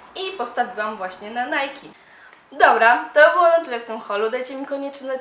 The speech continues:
czy tęskniliście za haulami lumpeksowymi, bo wiem, że je ubóstwiacie i postaram się ich robić więcej, no ale nie obiecuję, no bo jakby to nie trochę ode mnie zależy. Także tak, to było na tyle w tym odcinku.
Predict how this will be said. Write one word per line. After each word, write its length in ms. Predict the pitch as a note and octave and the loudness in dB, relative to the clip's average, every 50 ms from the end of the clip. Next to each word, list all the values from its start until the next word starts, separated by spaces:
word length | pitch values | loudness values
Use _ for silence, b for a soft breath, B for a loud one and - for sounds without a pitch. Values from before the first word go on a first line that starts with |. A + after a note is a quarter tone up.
| - | -10
czy 100 | - D4 | -12 -14
tęskniliście 680 | D4 D#4 D#4+ D#4+ D#4+ - - D#4 D#4+ D#4+ D#4+ - D4 C4+ | -12 -12 -12 -12 -12 -12 -12 -12 -12 -12 -10 -8 -8 -4
za 200 | C4+ C4+ C4 C4 B B B B B | -2 -2 -2 -2 B B B B B
haulami 420 | - C#4 C#4+ C#4+ C#4+ C#4 C#4 C#4 C#4 | -4 2 4 6 6 6 4 0 -6
lumpeksowymi, 800 | C4+ C#4 C#4 C4+ C4 C4+ - - C4 B3 C4 C4 C4 C4 C4 | -6 -6 -6 -6 -8 -6 -6 -8 -6 -6 -6 -8 -8 -8 -10
bo 100 | A#3+ A#3+ | -10 -10
wiem, 220 | B3 C4+ C4 C#4 C4+ | -8 -6 -6 -6 -6
że 80 | C4+ | -4
je 140 | C4 B3+ C4 | -4 -4 -4
ubóstwiacie 800 | C4 B3 B3+ C4 B3+ - - - C4+ B3 B3 B3 B3+ C4 B3+ B3+ B3+ B B B B B | -4 -6 -10 -14 -16 -16 -10 -4 -2 -2 -2 -2 -4 -6 -6 -6 -8 B B B B B
i 300 | - B3+ D4 D4+ D4+ D4 D4 - | -10 -8 -6 -6 -6 -6 -6 -4
postaram 400 | E4 D#4+ E4 F4+ F4 E4+ D#4+ E4 | -6 -2 0 2 4 4 2 2
się 160 | - E4 D4 | -2 -6 -8
ich 100 | D4 D#4+ | -6 -4
robić 260 | D#4+ C#4+ D4 D4+ D4+ | -4 -4 -4 -6 -2
więcej, 380 | D4+ E4 E4 D#4+ D#4+ D#4+ D4 D4 | 2 2 2 2 0 -4 -4 -2
no 80 | D4 | -2
ale 140 | C#4 C#4+ C#4+ | -2 -2 -2
nie 120 | C#4+ D4 | -2 -2
obiecuję, 420 | D4 C#4+ C#4 C#4+ - C#4 C#4 C4+ C4+ | -2 -2 -4 -8 -10 -8 -8 -8 -6
no 80 | C#4 | -6
bo 100 | B3 A#3 | -8 -6
jakby 260 | B3 B3 B3 A#3+ B3+ B3 | -6 -6 -6 -8 -10 -12
to 120 | - A#3+ | -12 -12
nie 200 | B3+ B3+ C4 B3 | -10 -10 -8 -10
trochę 440 | B3+ - - - C#4 C#4 C4+ - A#3+ | -10 -12 -14 -14 -12 -12 -10 -8 -8
ode 180 | A#3 A#3 B3 | -8 -6 -8
mnie 200 | A#3+ A3+ A#3 A#3 | -8 -8 -10 -6
zależy. 500 | A#3 B3 A#3 A#3+ B3 G#3+ G3+ F#3+ G3 G#3+ - - B B B B B B B B - | -2 0 2 2 2 0 0 -2 -6 -8 -8 -10 B B B B B B B B 2
Także 280 | E4+ F4 F#4 G4 G4+ A4+ A4+ A4+ A#4 - - | 4 4 4 2 0 -2 -2 -4 -6 0 2
tak, 300 | - G#3 G#3 - - - | 4 4 4 2 -4 -10
to 100 | - E4 | -14 -16
było 260 | E4 F4+ G#4+ F#4+ E4+ | -16 -12 -8 -6 -6
na 100 | E4+ F#4+ | -6 -6
tyle 220 | F#4+ - B3+ A3 | -6 -8 -8 -8
w 80 | G#3+ - | -8 -8
tym 140 | - A3+ A3 | -12 -14 -14
odcinku. 520 | A3 A3 - - - A#3+ A#3+ - C4 C4 | -16 -16 -18 -18 -16 -16 -12 -10 -12 -12